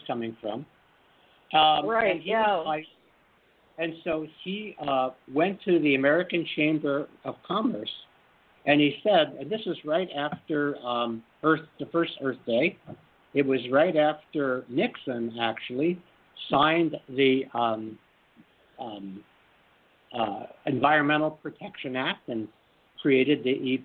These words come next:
Speaker 1: P A. And, um, he wrote this report essentially warning, uh, big business that regulations were,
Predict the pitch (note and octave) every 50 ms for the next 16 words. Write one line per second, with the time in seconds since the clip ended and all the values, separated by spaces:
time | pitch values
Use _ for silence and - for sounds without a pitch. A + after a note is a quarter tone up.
0 | - - D#3+ D3 B2+ A2+ G2 F#2 F#2+ B2+ E3 F#3+ _ _ _ _ _ _ _ _
1 | _ _ _ _ _ _ - D3+ D3+ D3 D3 D3+ D3 C#3 C3+ - C#3 C3 C3 C3
2 | C3 C3 C3 - _ _ _ _ _ _ _ _ _ _ _ _ _ _ _ _
3 | _ _ _ _ _ - - _ _ _ _ _ _ _ - _ - D#3 C#3+ C3
4 | C#3+ D3 D#3+ F3 F3 - F#3 F#3 - - F3+ - - - D3+ D3 D3 D3 D3 _
5 | _ _ _ - - C3+ - - - E3 F#3+ G3 F#3+ - D3+ C#3+ C3+ B2 A2+ A2
6 | A2+ B2+ E3+ G#3+ G#3+ E3+ B2+ G#2+ G2+ G#2 A#2 _ _ _ _ _ _ _ _ _
7 | _ _ _ _ _ _ _ _ _ _ _ _ _ _ _ _ _ _ _ _
8 | B2 A#2+ A#2 A#2 A2+ A2 A2 - - _ _ _ _ _ _ _ - A#2 G#2 C3
9 | D#3 E3+ D#3+ C3 A#2+ D#3+ G3 G3+ F#3+ - C3+ A#2+ A#2 A#2 A2+ - - B2+ A2+ A#2
10 | B2+ C3 C3 C3 C3 C3 _ _ _ _ _ - - - _ - C#3 D#3 E3 D#3+
11 | D3 C#3+ B2 C3 D3 F3 F#3 F3+ - D3 _ _ B2+ B2+ B2+